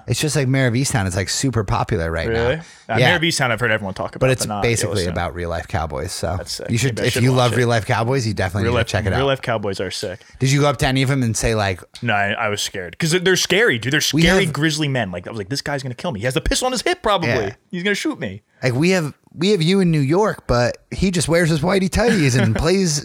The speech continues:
Speaker 1: the guitar. <laughs>
Speaker 2: Um,
Speaker 1: And rollerblades? Why am I picturing the naked cowboy on rollerblades?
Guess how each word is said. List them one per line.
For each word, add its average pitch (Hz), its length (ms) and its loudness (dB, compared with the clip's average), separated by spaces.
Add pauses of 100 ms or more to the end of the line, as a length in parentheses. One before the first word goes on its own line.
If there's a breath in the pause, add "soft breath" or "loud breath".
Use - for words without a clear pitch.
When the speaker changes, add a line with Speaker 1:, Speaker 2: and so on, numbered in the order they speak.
(120)
Speaker 1:
the 185 120 -2
guitar. 202 580 2
<laughs> 175 500 2 (1080 loud breath)
Speaker 2:
Um, 139 560 0 (240)
Speaker 1:
And 147 120 0
rollerblades? 175 680 2
Why 127 240 0
am 220 100 2
I 196 80 0
picturing 147 380 -2
the 107 80 2
naked 110 280 -2
cowboy 117 300 0
on 95 140 0
rollerblades? 95 640 -2